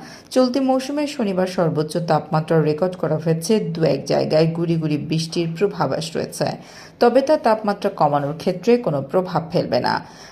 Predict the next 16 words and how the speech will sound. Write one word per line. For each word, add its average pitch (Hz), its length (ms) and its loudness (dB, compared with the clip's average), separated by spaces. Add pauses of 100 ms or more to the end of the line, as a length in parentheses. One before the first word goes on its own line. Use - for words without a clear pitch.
(100)
ময়মনসিংহ, 240 580 2
মৌলভীবাজার, 170 800 2
ফেনী, 160 420 0
কক্সবাজার, 151 600 0
চাঁদপুর 147 460 0
ও 220 80 2
রাঙামাটি 147 480 0
জেলাসহ 151 520 0 (500)
রাজশাহী 208 440 2
বিভাগের 165 540 0
কিছু 165 280 -4
অংশে 139 320 -2
মৃদু 165 340 0
থেকে 165 260 -4
মাঝারি 151 460 0
ধরনের 147 420 0